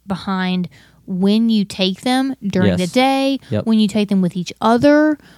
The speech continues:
Speaker 1: when
Speaker 2: He
Speaker 1: you
Speaker 2: talks about all that
Speaker 1: you
Speaker 2: stuff.
Speaker 1: take them with food, do you take them with a ca-, like, caffeine or coffee? Like, oh my gosh, it makes my head hurt to even think about what, all the stuff that there is to learn.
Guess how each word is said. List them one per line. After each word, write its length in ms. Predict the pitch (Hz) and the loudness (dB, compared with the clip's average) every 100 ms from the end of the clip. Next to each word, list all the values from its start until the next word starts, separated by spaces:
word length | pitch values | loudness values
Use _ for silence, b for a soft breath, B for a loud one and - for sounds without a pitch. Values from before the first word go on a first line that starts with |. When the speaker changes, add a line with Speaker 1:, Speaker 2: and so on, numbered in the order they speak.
| B | B
Speaker 1:
when 160 | 214 208 | 0 2
Speaker 2:
He 60 | |
Speaker 1:
you 40 | 196 | 2
Speaker 2:
talks 200 | 110 - | 0 -4
about 160 | 101 | -4
all 100 | 92 | -4
that 180 | 95 - | -8 -4
Speaker 1:
you 80 | 220 | -4
Speaker 2:
stuff. 100 | 202 | 0
Speaker 1:
take 180 | 202 202 | -2 0
them 140 | 185 | -2
with 140 | 175 | -4
food, 600 | - - 277 277 277 277 226 | -8 0 2 4 4 2 0
do 100 | 220 | -2
you 100 | 202 | 0
take 220 | 202 196 | -2 0
them 180 | 196 190 | 0 0
with 340 | 185 170 - - | -2 -4 -8 -14
a 80 | 196 | -16
ca-, 160 | - - | -14 -10
like, 160 | 185 - | -10 -8
caffeine 680 | 202 170 - 269 269 262 | -10 -10 -6 -4 -2 0
or 60 | 196 | -2
coffee? 480 | - - 233 247 240 | -4 -6 -6 -4 -4
Like, 280 | 233 214 - B B B B B - | -2 -4 -6 B B B B B -4
oh 140 | 240 | -2
my 160 | 226 226 | 0 -2
gosh, 480 | 196 214 208 208 - | -4 -4 -2 -2 -2
it 120 | 220 | -2
makes 200 | 214 226 | -2 -2
my 60 | 202 | -4
head 340 | 190 196 214 | -4 -4 -2
hurt 240 | 196 208 190 | 0 -2 -4
to 40 | |
even 300 | - 196 196 | -4 -2 -2
think 280 | 180 202 196 | 0 -2 -2
about 500 | 196 185 175 170 - _ _ - | -2 -2 -2 -4 -8 _ _ -6
what, 260 | 185 220 - | -4 -4 -2
all 260 | 214 214 | 0 2
the 120 | 220 | 0
stuff 180 | 202 214 | -2 -4
that 100 | 196 | -6
there 120 | 196 - | -8 -4
is 240 | 208 196 | -4 -4
to 140 | - 196 | -4 -4
learn. 540 | 185 185 180 180 | -2 -2 -2 -4